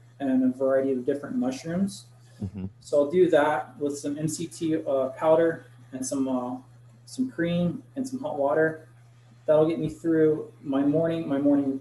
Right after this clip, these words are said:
Speaker 1: meditation, my morning reading, and a little bit of work. Uh, have our morning meeting, and then right around ten or eleven A M, I'll do my first meal, which is generally four to five eggs and a half pound of meat.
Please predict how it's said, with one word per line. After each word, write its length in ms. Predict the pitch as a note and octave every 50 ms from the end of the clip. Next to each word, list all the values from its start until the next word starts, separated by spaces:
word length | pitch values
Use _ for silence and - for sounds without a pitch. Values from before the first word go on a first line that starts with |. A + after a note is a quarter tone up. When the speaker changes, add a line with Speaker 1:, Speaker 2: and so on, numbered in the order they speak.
| - -
Speaker 1:
meditation, 600 | C#3+ C3+ C3+ C3+ - - D#3+ D#3 D#3 - - C#3+
my 80 | C3+ C3+
morning 380 | C3 C3+ C3+ C3+ C3 C3 B2+
reading, 480 | C3+ D3 D#3 D#3 D#3 D3+ D3 C#3+ C#3+ C#3
and 80 | C3 C3
a 40 | C3
little 200 | C3 C3+ C#3+ C3
bit 100 | C#3 C3+
of 160 | A#2+ A#2 -
work. 340 | C#3 D3+ F#3+ G3 - - - - - - - - - - _ _ _ - _ _ - C#3
Uh, 320 | C3+ C3+ C3 C3 C3 C3 - - - - - -
have 180 | - D#3+ D3 C#3+
our 80 | C#3
morning 380 | C#3 C#3+ D3+ D#3+ D#3+ D#3 D3 C#3+
meeting, 300 | D3+ D#3+ E3 E3+ - - C#3+
and 100 | C#3 C#3+
then 260 | C#3 C#3+ C#3+ - - - C3+ C3+ C3+ D3
right 200 | F3 F#3 G3 G3+
around 280 | G3+ F#3+ F#3+ F#3 F3+ -
ten 180 | - F#3 F3
or 60 | E3+
eleven 280 | E3 D3+ D#3 D#3 D#3 D#3
A 180 | D3 C#3+ C#3+ D#3 E3
M, 160 | F3+ F#3+ F#3
I'll 200 | - C#3 - -
do 100 | D#3 D3+
my 140 | C#3+ C3 B2+
first 400 | C3 - D#3 D3+ D#3 D3+ - C#3+
meal, 340 | C#3 C#3 C#3+ D3 D#3 D3+ C#3
which 240 | C#3+ C3+ C3+ - C#3+
is 320 | C3+ C3 B2+ B2 B2 - - - - - - - - - - - - - - - - - - - - - - - -
generally 380 | - D#3+ D#3+ F3 F#3 F3+ E3+ D#3
four 260 | - - E3 D#3+ D#3
to 80 | E3
five 280 | - - E3 D#3 D3+ -
eggs 320 | D3 D3+ D#3+ E3 D#3 D#3+
and 100 | D3+ C#3
a 60 | C3+ C3
half 340 | C3+ D#3 D3 C#3+ - -
pound 300 | - D3 C#3 C3+ C#3 B2+
of 120 | A#2+ - -
meat. 320 | C3 C3+ D#3+ G3 A3 -